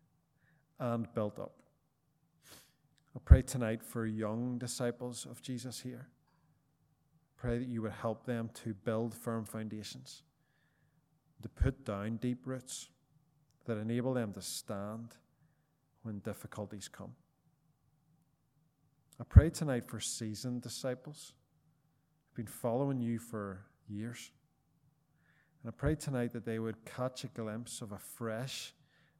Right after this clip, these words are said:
vision of apprenticeship to Jesus that ena-, that involves all of their lives and also would lead them to being intentional with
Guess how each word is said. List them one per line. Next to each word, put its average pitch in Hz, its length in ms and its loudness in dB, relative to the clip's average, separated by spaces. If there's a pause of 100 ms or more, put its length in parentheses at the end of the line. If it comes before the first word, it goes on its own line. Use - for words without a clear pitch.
vision 127 440 -2 (240)
of 110 140 -4
apprenticeship 120 760 -4
to - 80 -10
Jesus 110 720 -8 (1040)
that 117 120 0
ena-, 120 340 0
that 127 160 0
involves 120 600 2 (100)
all 120 280 2
of 139 120 -2
their 143 160 0
lives 143 520 -4 (1600)
and 123 140 -2
also 135 300 2
would 120 260 0
lead 110 340 -2
them 120 260 0
to 113 100 -8
being 107 240 -4
intentional 110 720 -6
with 101 160 -8